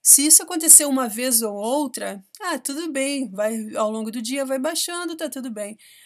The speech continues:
Mas imagina, se todo dia você vai trabalhar, você tem medo de ser assaltado, você tem medo de que dê um acidente, é uma situação que o cérebro tá estressado,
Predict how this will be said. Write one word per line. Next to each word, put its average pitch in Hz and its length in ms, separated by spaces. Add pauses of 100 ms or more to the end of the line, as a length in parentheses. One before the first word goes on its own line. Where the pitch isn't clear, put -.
(140)
Mas 262 180
imagina, 262 460
se 247 200
todo 320 340
dia 262 340
você 240 320
vai 240 240
trabalhar, 226 580 (460)
você 226 220
tem 247 180
medo 233 240
de 185 60
ser - 140
assaltado, 277 600
você 233 220
tem 233 160
medo 220 240
de 202 80
que 214 160
dê 202 100
um 214 40
acidente, 254 760 (500)
é 226 160
uma 254 160
situação 240 480
que 233 100
o 240 40
cérebro 226 420
tá 240 220
estressado, 277 760